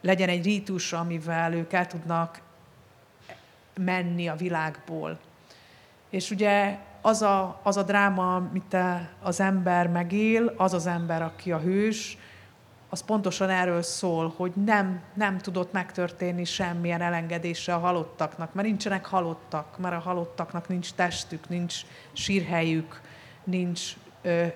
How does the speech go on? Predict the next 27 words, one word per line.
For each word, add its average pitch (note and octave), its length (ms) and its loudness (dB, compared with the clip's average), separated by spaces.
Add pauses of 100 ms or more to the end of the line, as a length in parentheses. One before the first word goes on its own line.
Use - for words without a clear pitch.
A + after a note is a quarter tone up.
(100)
gyá-, E3+ 340 2
nem, F#3 240 2
nem G3 160 4
gyászolhatók F3+ 800 2
meg, F3+ 280 -2
mert E3+ 280 -2
nincsenek, E3+ 680 -2 (600)
elvesztek, E3 840 0 (140)
csak - 220 -2
a F#3 40 0
hiányuk E3+ 640 0
van, E3+ 200 -2
vagy F3 160 0
ez E3+ 100 0
a F3+ 60 0
fekete F#3 460 -2
lyuk, F3 360 -4
ami E3+ 180 -2
szívja E3 440 -4
őket. E3 340 -6 (720)
És - 140 -6
ezek A#3 300 2
a A#3 80 0
találkozások G3 840 2
ezekkel G3 420 -2
a E3+ 60 -2
szövegekkel G3+ 1120 0